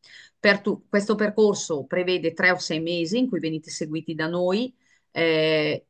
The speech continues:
in presenza se siete di Bergamo e provincia, anche online facciamo consulenze se siete lontani, facciamo una valutazione, diciamo, complessiva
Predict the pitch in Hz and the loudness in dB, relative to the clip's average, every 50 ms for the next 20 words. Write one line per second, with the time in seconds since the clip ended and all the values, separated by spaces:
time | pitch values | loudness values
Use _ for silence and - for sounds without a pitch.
0 | _ - 175 196 185 185 180 175 151 175 151 165 180 - 175 160 - 160 151 - | _ -2 0 2 2 2 2 2 2 2 2 2 0 -2 -4 -4 -4 -4 -6 -4
1 | 165 160 156 - 151 156 156 156 147 147 151 147 151 151 - 165 165 180 185 180 | -4 -4 -4 -4 -6 -2 0 0 0 2 0 -2 -2 -2 -2 -2 -2 0 -2 -2
2 | 165 - - 143 131 - - _ _ _ - 151 156 170 180 165 180 165 156 156 | -4 -4 -6 -6 -6 -8 -10 _ _ _ 2 4 4 4 2 2 0 0 2 4
3 | 156 165 165 170 165 156 156 147 156 - - 151 147 147 - 156 151 135 - 165 | 6 6 6 6 6 2 -2 -6 -8 -10 -10 -10 -10 -10 -8 -8 -8 -8 -6 -2
4 | 165 160 160 156 147 - 147 139 - 147 135 - 156 147 143 - 151 185 208 220 | 0 0 0 0 -2 -6 -8 -8 -8 -10 -8 -6 -6 -6 -4 -4 -4 -2 -2 -2
5 | 214 - 143 135 135 139 151 185 - _ _ _ _ _ - 196 - 214 190 190 | 2 2 2 2 2 0 -4 -8 -8 _ _ _ _ _ -14 -6 0 0 2 2
6 | 180 170 156 151 165 160 160 160 185 170 - - - 185 175 160 151 147 143 147 | 2 0 0 0 0 0 -2 -2 -4 -4 -4 -4 -2 -2 -2 -2 -2 -4 -6 -6
7 | 147 - 165 147 156 156 147 - - 175 170 160 196 208 233 - - - 165 147 | -6 -4 -4 -4 -4 -4 -6 -6 -4 -4 -4 -2 -2 -2 -2 -2 -4 -6 -4 -2
8 | 143 143 156 185 | 2 4 2 2